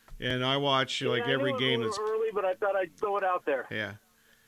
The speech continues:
Speaker 1: No problem. I would,
Speaker 2: Um,
Speaker 1: yeah, but I've already, I already talked to somebody this morning who mentioned that game to me, uh, in just another conversation. We just kinda, he got onto that. So,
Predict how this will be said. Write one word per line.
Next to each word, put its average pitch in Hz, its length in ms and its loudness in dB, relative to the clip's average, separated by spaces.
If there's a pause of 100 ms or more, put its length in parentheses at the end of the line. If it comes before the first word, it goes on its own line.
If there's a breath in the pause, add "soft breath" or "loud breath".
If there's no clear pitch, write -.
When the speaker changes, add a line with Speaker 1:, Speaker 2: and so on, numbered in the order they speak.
(160 soft breath)
Speaker 1:
No 180 160 2
problem. 202 360 4
I 170 220 2
would, 196 80 2
Speaker 2:
Um, 151 180 -2
Speaker 1:
yeah, 165 140 2
but 131 200 0
I've 202 200 2
already, 202 440 2
I 139 40 -2
already 214 240 2
talked 208 300 -2
to 185 80 -2
somebody 175 300 0
this 147 220 0
morning 170 260 0
who 143 80 0
mentioned 147 360 2
that 135 160 0
game 139 240 0
to 160 200 -2
me, 127 320 -4
uh, 123 400 -2
in 131 220 -6
just 131 240 -6
another 135 340 0
conversation. 139 840 -2
We 127 120 -4
just 123 220 -8
kinda, 139 140 -4
he 123 140 -6
got 127 220 0
onto 123 240 -2
that. 120 380 0
So, 120 440 -4